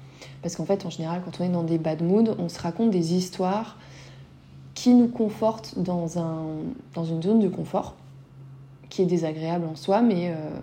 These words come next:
voilà, qui fait qu'on réagit de telle ou telle manière. Donc, euh, quand j'ai eu cette prise de conscience qui m'a mis face à ma réalité,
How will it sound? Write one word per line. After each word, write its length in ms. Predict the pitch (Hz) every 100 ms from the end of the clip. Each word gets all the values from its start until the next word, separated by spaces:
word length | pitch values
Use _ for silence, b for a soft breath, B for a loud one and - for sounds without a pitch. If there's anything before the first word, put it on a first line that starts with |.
| 135
voilà, 180 | 175 156
qui 180 | - -
fait 200 | - 202
qu'on 340 | 196 160 156
réagit 340 | 156 165 160 185
de 120 | 180
telle 260 | 180 190 180
ou 60 |
telle 180 | 175 185
manière. 340 | 170 160 151 - B B B B B B B B B -
Donc, 360 | 202 208 202 -
euh, 520 | 180 170 170 170 175 - - - - - - - - -
quand 120 | 180
j'ai 140 | 190
eu 20 | 202
cette 200 | 208 196
prise 220 | - 208
de 80 | 196
conscience 420 | 185 180 226 233
qui 140 | -
m'a 60 | 180
mis 140 | 175
face 280 | 180 196 196
à 60 | 185
ma 180 | 165
réalité, 640 | 160 165 160 165 165 226